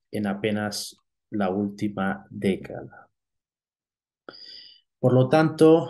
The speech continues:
eh, existen autores que afirman que stem en sí no es una metodología ni un enfoque educativo,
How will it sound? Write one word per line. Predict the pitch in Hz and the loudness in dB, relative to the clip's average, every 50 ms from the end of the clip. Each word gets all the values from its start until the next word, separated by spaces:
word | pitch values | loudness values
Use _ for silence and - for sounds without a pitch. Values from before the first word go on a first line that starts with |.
| - - | -8 -6
eh, | - 113 117 107 104 104 104 104 104 101 101 104 - - - | -2 0 2 2 4 4 4 2 2 0 -4 -8 -16 -18 -16
existen | - 110 - - - - 131 135 131 - - - 123 120 123 123 107 - | -14 -10 -10 -8 -4 -2 -2 -2 -2 -4 -4 0 0 2 2 2 0 0
autores | 110 107 104 110 104 - 151 151 160 156 151 151 151 156 135 - - - | -2 -2 -2 -2 -2 -2 0 2 2 2 2 2 0 0 -2 -6 -12 -10
que | - 120 107 | -8 -6 -6
afirman | 104 - - - 120 113 113 113 117 117 120 127 131 127 127 - | -6 -6 -4 -6 -4 -4 -2 -4 -4 -2 -2 -2 -2 -2 -4 -6
que | - 113 104 | -8 -8 -6
stem | 101 - - - - - 151 151 156 156 151 - | -6 -8 -10 -8 -4 -2 0 0 0 -2 -4 -4
en | - 117 113 113 | -6 -6 -6 -6
sí | 101 - - - 135 131 131 135 - - | -6 -8 -8 -4 -2 -2 -2 -2 -2 -2
no | 135 127 131 143 147 151 156 147 | -2 -2 0 0 -2 -2 -2 -2
es | 135 120 123 123 - - - | -2 -2 -2 -4 -8 -10 -8
una | 135 131 123 120 113 110 | -6 -6 -4 -4 -4 -6
metodología | 113 110 107 107 107 110 101 95 92 92 95 190 - - - 147 143 135 131 131 131 | -6 -6 -8 -8 -6 -6 -4 -4 -4 -4 -6 -8 -10 -8 -6 -4 -2 -2 -2 -2 -2
ni | 120 113 113 | -4 -4 -4
un | 110 104 101 | -2 -2 -2
enfoque | 101 101 - - 107 104 - - 95 | -2 -4 -6 -8 -8 -8 -8 -8 -10
educativo, | 98 - - - 85 90 - - 117 120 117 123 127 127 127 | -8 -8 -8 -8 -8 -8 -4 -2 -2 0 2 2 0 0 -2